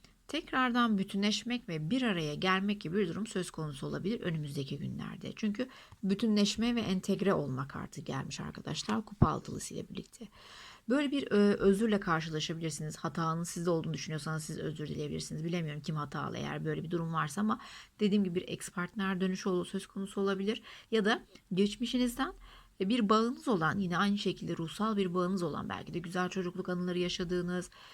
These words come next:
e, belki de, e, kötü anılar yaşadığınız ama genel itibariyle özlem duyduğumuz için biraz böyle bizi mutlu eden kişiler ya da anılardır bunlar arkadaşlar. Böyle bir kişinin de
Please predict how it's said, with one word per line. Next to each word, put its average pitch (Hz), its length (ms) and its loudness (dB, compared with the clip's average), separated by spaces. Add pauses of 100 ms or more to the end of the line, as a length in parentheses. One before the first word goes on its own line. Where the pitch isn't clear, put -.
(240)
e, 170 360 0
belki 160 480 0
de, 202 140 4
e, 151 320 0
kötü 165 260 -4
anılar 220 280 2
yaşadığınız 156 500 -2
ama 233 180 2
genel 214 240 0
itibariyle 190 680 2
özlem 185 460 2
duyduğumuz 196 520 2
için 233 300 -2 (300)
biraz 190 300 4
böyle 190 220 2
bizi 185 160 -2
mutlu 202 340 0
eden 143 360 -2
kişiler 160 400 -2
ya 160 160 -2
da 160 60 -2
anılardır 165 580 -4
bunlar 147 220 -6
arkadaşlar. 170 640 -2 (1300)
Böyle 247 240 6
bir 190 140 2
kişinin 165 440 0
de 220 160 0